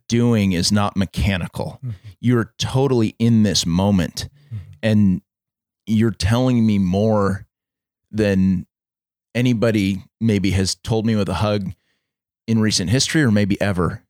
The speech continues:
Speaker 1: So, like, what the heck is going on with this?"
Speaker 2: Yeah.
Speaker 1: It, it would cause a person to just stop
Speaker 2: Yes.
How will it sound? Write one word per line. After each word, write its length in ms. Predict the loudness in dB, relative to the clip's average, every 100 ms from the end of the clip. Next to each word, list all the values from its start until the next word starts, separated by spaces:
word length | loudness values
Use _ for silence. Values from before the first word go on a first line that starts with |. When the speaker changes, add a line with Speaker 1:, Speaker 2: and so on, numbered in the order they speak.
| -6
Speaker 1:
So, 160 | -2
like, 220 | -2 -2
what 200 | -4 -4
the 60 | -2
heck 180 | -2 -2
is 100 | -2
going 300 | -2 -2 0
on 220 | -2 -2
with 140 | -2 -4
this?" 360 | -8 -8 -12 -16 _ -12
Speaker 2:
Yeah. 160 | -12 -12 _
Speaker 1:
It, 240 | -2 -2 _ _ _ _ -4
it 60 |
would 280 | 0 0 -2 -10 _
cause 600 | -10 -4 -2 -2 -4 -8 -14 _ _ _ -8
a 80 | -6
person 680 | -2 -2 0 0 0 -2 -6 _ _ _ _ _ _ _ _ _ _ _ _ _
to 140 | -4
just 320 | -2 -2 -4 -6 _ _
stop 500 | -6 -2 -2 -2 -4 -10 _ _
Speaker 2:
Yes. 300 | -12 -12 -14